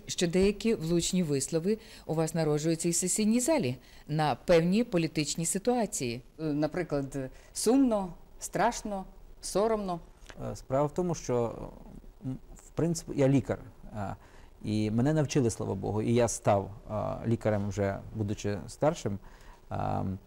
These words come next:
Speaker 2: мене навчили, що основа лікарського успіху лежить в трьох речах. Це в історії, тобто історії самої людини, в історії її стану,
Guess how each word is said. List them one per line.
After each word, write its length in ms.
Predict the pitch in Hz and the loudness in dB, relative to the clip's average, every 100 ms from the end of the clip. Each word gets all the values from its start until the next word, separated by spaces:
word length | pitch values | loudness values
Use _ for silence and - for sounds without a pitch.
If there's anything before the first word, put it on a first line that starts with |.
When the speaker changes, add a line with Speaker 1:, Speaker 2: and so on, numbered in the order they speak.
| - - - - - 101 | -20 -20 -20 -12 -10 -6
Speaker 2:
мене 180 | 113 123 | -2 0
навчили, 500 | 127 110 - 147 127 | 2 0 2 2 2
що 320 | - - 110 - | -2 -2 -2 -2
основа 720 | 127 - 127 143 139 120 107 - | -4 -2 0 2 6 6 4 0
лікарського 680 | 120 139 131 110 - 113 110 | 0 2 0 -4 -4 -2 0
успіху 520 | - 170 196 123 104 101 | 2 0 0 -6 -2 0
лежить 360 | 104 131 147 | 2 0 0
в 360 | 104 104 127 120 - - - - - | -2 2 2 2 -4 -20 -20 -18 -4
трьох 280 | 120 147 143 | 0 0 0
речах. 380 | 127 101 92 - - - - - - - | -4 -4 -8 -12 -20 -20 -20 -20 -20 -14
Це 280 | - 131 120 | 0 4 4
в 160 | 101 123 | 2 -2
історії, 540 | 135 - 113 104 127 214 - - - - - | -4 0 0 0 -4 -8 -16 -20 -20 -20 -12
тобто 220 | - - | -12 -6
історії 560 | 107 - 117 110 107 107 | -6 -2 2 2 2 0
самої 360 | - 113 113 107 | -2 -2 0 0
людини, 380 | 104 98 95 175 - - - - - - - - - - | -2 -4 -8 -10 -14 -20 -20 -20 -20 -20 -20 -20 -18 -2
в 80 | 107 | 0
історії 520 | 110 156 143 127 117 | 2 4 6 6 6
її 560 | 113 113 123 127 107 104 | 4 4 4 4 2 -2
стану, 600 | - - 104 95 117 208 | -8 -2 0 0 -4 -10